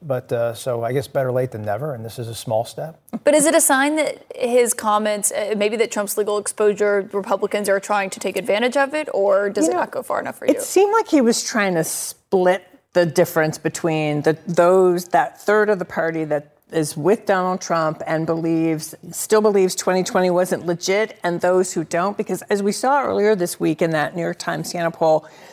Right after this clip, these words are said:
Speaker 3: the national version of the poll, the path is so slim. He's gotta pick off just a little bit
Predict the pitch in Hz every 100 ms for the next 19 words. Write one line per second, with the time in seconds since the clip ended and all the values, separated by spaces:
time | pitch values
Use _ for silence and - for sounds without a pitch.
0 | - 180 196 339 330 185 170 - 156 165
1 | 139 147 - 151 151 - - - - -
2 | - - 220 - - 277 262 160 - 180
3 | - - 180 190 220 - 185 185 151 131
4 | 175 185 220 202 156 - - - - 233
5 | 190 160 - 156 214 240 - 220 202 202
6 | 220 240 233 233 226